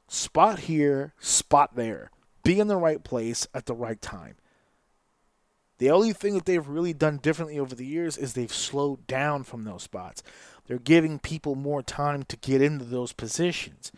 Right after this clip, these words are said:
and that's made the matches a little bit more tolerable. But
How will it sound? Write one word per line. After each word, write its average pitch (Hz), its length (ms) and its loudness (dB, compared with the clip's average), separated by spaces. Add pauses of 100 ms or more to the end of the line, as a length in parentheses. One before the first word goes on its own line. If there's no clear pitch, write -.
(380)
and 131 160 -6
that's 127 240 0
made 135 240 0
the 120 80 -4
matches 135 480 -2
a 127 40 2
little 127 260 -2
bit 123 140 -6
more 117 200 -12
tolerable. 165 580 -4 (420)
But 139 280 4